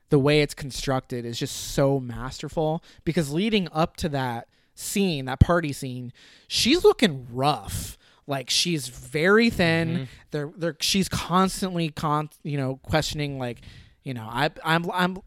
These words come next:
Speaker 1: I'm losing weight, but I'm being told that's common." Her eyes are, like, sunken, and she's got, like, shadows under her eyes.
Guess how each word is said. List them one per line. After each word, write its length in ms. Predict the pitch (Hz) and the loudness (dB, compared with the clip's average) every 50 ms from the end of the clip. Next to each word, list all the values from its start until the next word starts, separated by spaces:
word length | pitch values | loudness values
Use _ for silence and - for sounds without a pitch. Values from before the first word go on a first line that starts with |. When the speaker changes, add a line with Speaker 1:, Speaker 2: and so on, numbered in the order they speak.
| - - | -10 -4
Speaker 1:
I'm 240 | 160 156 160 160 175 202 - _ _ | -2 0 0 0 -4 -6 -10 _ _
losing 720 | 240 180 156 160 180 214 226 226 214 190 220 208 202 190 175 | -12 -10 -2 2 6 6 8 6 6 4 2 2 2 2 4
weight, 360 | 175 185 185 185 185 190 151 | 6 8 8 8 8 6 4
but 180 | - 156 151 - - | 2 2 2 0 -2
I'm 320 | 151 156 - 160 156 151 | -2 -2 0 0 -2 -2
being 280 | 143 170 165 165 165 160 | -2 -2 -2 -2 -2 0
told 360 | - - 180 165 160 147 143 | 2 4 6 6 4 4 2
that's 240 | 151 151 151 151 - | 0 0 0 -2 -4
common." 600 | - - - 143 139 143 147 151 151 147 147 143 | -10 -8 -4 -2 0 0 0 0 0 -2 -2 -2
Her 160 | 139 151 147 - - | -2 -4 -4 -4 -6
eyes 640 | 117 123 139 147 151 151 156 165 170 170 160 151 | -8 -6 -4 -4 -2 -2 0 0 0 0 0 0
are, 140 | 165 156 147 | 0 0 0
like, 260 | 143 156 151 147 - | 2 0 0 0 -2
sunken, 800 | - - - - - 160 151 156 151 151 - 156 151 151 151 147 | -6 -8 -8 -4 -2 0 0 0 0 -2 0 0 0 0 0 -4
and 120 | 139 131 | -4 -6
she's 220 | - - 139 123 - | -6 -6 -6 -6 -2
got, 320 | - 135 135 131 - - | -2 0 0 0 -2 -6
like, 300 | 127 120 117 117 - - - - - - _ | -8 -8 -8 -8 -12 -16 -20 -20 -20 -14 _
shadows 680 | - - - - - 143 151 160 165 160 156 156 151 | -2 0 2 2 4 4 6 6 6 8 6 6 4
under 280 | - 175 156 151 156 147 | 4 0 2 2 2 2
her 200 | 151 160 160 160 | 2 2 0 0
eyes. 540 | 147 143 143 143 143 143 143 143 147 - | 0 -2 -2 -2 -2 0 0 -2 -2 -4